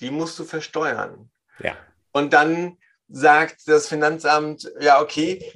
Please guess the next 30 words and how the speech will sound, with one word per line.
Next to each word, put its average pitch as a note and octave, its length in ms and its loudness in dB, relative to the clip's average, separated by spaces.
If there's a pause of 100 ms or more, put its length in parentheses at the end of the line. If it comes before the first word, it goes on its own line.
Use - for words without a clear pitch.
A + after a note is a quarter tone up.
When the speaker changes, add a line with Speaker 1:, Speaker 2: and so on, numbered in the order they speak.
(120)
Speaker 1:
wir D3 220 0
müssen F3+ 260 0
jetzt E3 180 -2
irgendwie F3+ 540 0
mal D#3+ 560 6
den D3 380 -2
Wert D3 340 2
bestimmen, A3+ 560 0
damit E3 300 -2
wir D3 100 0
was D3+ 200 -2
zum D#3 180 -8
Besteuern D3+ 640 0
haben.“ G3 500 -2 (640)
Und, D#3+ 760 4
ähm, D3+ 340 2
dadurch, D#3 240 2
dass E3 180 -2
das D#3 180 -2
halt D3+ 220 0
nicht E3 300 -6
an D3+ 420 -2 (420)
jemand D3 800 -2
Fremdes G#3+ 560 2
gegangen G3+ 400 0
ist, F#3+ 240 -6
sondern F3 260 0
an D#3 120 4
dich D#3+ 180 -6
persönlich, F3 800 -2